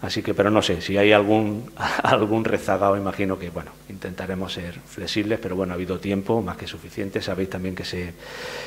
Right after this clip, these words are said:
que se, eh, se retrasó,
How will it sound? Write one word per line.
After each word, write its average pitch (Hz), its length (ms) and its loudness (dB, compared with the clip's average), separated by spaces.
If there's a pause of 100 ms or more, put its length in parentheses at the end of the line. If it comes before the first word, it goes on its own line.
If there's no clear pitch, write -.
(160)
que 104 80 2
se, 98 440 0
eh, 98 460 -2 (560)
se - 260 0
retrasó, 101 720 0